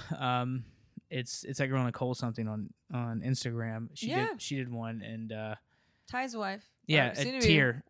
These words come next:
Speaker 1: Tear.
Speaker 2: Tear,
Speaker 1: Yeah,
Speaker 2: yeah,
Speaker 1: Tear's,
Speaker 2: soon to be
Speaker 1: Tear, yeah, soon to
Speaker 2: soon
Speaker 1: be.
Speaker 2: to be wife.
Speaker 1: Soon to be. I don't know what the date is. Um, yeah, no, uh,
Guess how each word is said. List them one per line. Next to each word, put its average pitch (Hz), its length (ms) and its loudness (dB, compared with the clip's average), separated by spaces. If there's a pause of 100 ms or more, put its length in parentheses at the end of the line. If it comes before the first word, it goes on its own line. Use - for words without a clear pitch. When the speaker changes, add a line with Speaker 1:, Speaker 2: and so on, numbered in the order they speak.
Speaker 1:
Tear. 127 240 2
Speaker 2:
Tear, 220 280 0
Speaker 1:
Yeah, 147 160 6 (100)
Speaker 2:
yeah, 127 60 6
Speaker 1:
Tear's, 139 260 4
Speaker 2:
soon 233 100 -2
to 220 60 0
be 214 60 0
Speaker 1:
Tear, 151 120 0 (180)
yeah, 160 300 2
soon 175 220 2
to 226 60 10
Speaker 2:
soon 302 60 8
Speaker 1:
be. 311 60 6
Speaker 2:
to 277 60 2
be 233 100 4
wife. 180 360 -2
Speaker 1:
Soon 165 140 4
to 156 60 6
be. 143 100 2
I 156 40 4
don't 170 140 6
know 151 180 2 (100)
what 151 180 -2
the 143 80 0
date 143 280 6
is. 131 280 2
Um, 139 540 8
yeah, 156 320 10
no, 131 380 6
uh, 131 340 2